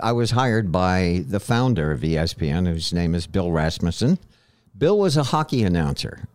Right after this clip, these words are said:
They didn't particularly care for his play-by-play style, and, uh, they kicked him upstairs. He became director of communications. Now, Bill, as director of communications, was trying to get Whalers hockey games onto one of the commercial stations.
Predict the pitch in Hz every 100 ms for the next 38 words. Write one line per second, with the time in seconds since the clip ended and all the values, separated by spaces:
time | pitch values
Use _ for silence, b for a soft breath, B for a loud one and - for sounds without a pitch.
0 | - 92 117 160 175 160 147 151 135 127
1 | 117 110 117 107 - 104 87 - 110 92
2 | 85 - 135 151 - - 67 60 69 90
3 | b b 127 123 117 110 107 113 110 92
4 | 123 123 - 170 165 165 - - 170 160
5 | - - 101 101 101 104 101 85 95 90
6 | 107 117 107 87 - 110 101 92 - 139
7 | - 67 90 - - b b 101 98 127
8 | 196 190 - _ - 147 160 113 98 110
9 | 117 131 120 107 92 - 107 95 87 87
10 | 76 73 95 127 - B B B 113 -
11 | - 156 175 151 123 139 120 113 135 147
12 | 127 127 139 127 90 85 85 87 92 104
13 | 98 95 104 95 92 101 101 - 78 -
14 | 85 60 - 98 -